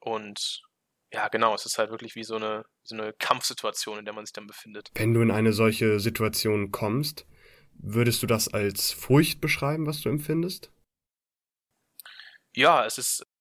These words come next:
Speaker 1: ich denke, man kann es als Phobie kategorisieren. Es ist im Endeffekt ja eine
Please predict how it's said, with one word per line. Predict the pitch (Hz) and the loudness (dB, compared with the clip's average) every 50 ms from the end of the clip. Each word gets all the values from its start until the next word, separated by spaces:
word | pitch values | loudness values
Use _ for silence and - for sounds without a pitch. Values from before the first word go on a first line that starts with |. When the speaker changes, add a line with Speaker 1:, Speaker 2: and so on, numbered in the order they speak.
| _ - - _ - | _ -20 -20 _ -14
Speaker 1:
ich | - - | -12 -6
denke, | - 131 127 | -6 -4 0
man | 143 127 | 0 -2
kann | - - 135 | 0 0 -4
es | 123 - | 0 -2
als | 117 113 - | -2 -2 -4
Phobie | - - 117 - 127 135 156 151 135 _ _ _ _ _ - | -8 -8 -10 -8 -8 -8 -8 -8 -10 _ _ _ _ _ -12
kategorisieren. | - - 117 131 120 117 113 117 117 113 113 113 117 127 139 147 147 | -6 -4 -4 -4 -4 -6 -4 -4 -6 -6 -6 -6 -6 -6 -6 -6 -6
Es | 131 123 | -8 -6
ist | 127 123 - - - - - - - - - - - - _ _ - | -6 -4 -4 -4 -6 -6 -10 -20 -20 -20 -20 -20 -20 -20 _ _ -12
im | - 113 | -4 -2
Endeffekt | 123 127 131 - 123 120 - | -2 0 0 0 -2 0 2
ja | 120 | 0
eine | 113 113 113 | 0 0 -2